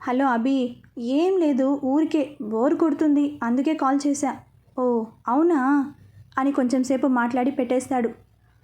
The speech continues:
"హనీ నిద్రపోయిందేమో, ఎందుకు డిస్టర్బ్ చేయటం?"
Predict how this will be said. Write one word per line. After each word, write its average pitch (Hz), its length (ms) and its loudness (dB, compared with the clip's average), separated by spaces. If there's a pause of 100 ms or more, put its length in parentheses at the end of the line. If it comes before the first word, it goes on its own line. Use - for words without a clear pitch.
(140)
"హనీ 285 300 2
నిద్రపోయిందేమో, 285 840 2 (260)
ఎందుకు 320 360 2
డిస్టర్బ్ 302 500 0
చేయటం?" 277 360 0